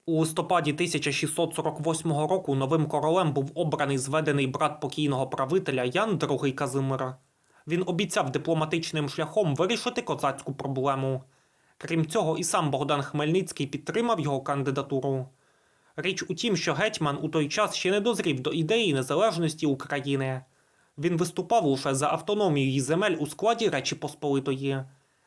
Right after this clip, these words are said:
Хмельницький покладав великі надії на Яна Казимира, вважаючи, що зможе з ним домовитися.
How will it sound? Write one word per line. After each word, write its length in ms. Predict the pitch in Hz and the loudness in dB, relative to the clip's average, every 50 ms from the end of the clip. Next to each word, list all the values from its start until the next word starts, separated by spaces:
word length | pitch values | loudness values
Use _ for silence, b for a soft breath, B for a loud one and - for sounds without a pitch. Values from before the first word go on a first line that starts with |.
| b b | b b
Хмельницький 540 | - - 175 180 196 233 247 - - - 143 | -8 -4 0 2 2 2 0 -2 -2 -6 -6
покладав 540 | 139 - 143 - 170 165 165 165 208 208 175 | -4 -4 -4 0 2 2 4 4 4 2 4
великі 300 | 180 202 208 190 - 226 | 4 2 2 2 0 0
надії 360 | 220 226 220 190 214 214 175 | 0 0 0 0 0 2 2
на 100 | 143 139 | 2 2
Яна 300 | 139 139 160 156 143 131 | 2 2 0 0 0 -2
Казимира, 480 | - 147 131 127 143 160 202 202 156 135 | -2 -2 -2 0 2 2 2 2 2 0
вважаючи, 600 | 123 139 135 123 147 202 220 185 143 135 - 139 | 0 0 -2 0 2 4 4 4 4 2 0 -4
що 200 | 135 - 156 139 | -4 -2 -2 -2
зможе 360 | 135 160 196 233 226 220 220 | 0 0 0 0 2 2 0
з 80 | 151 127 | 0 0
ним 200 | 139 139 131 131 | 0 0 0 0
домовитися. 840 | 139 131 135 131 131 135 131 131 139 135 - 139 139 135 131 131 | 0 0 0 0 0 0 0 -2 -2 -4 -4 -4 -4 -4 -4 -6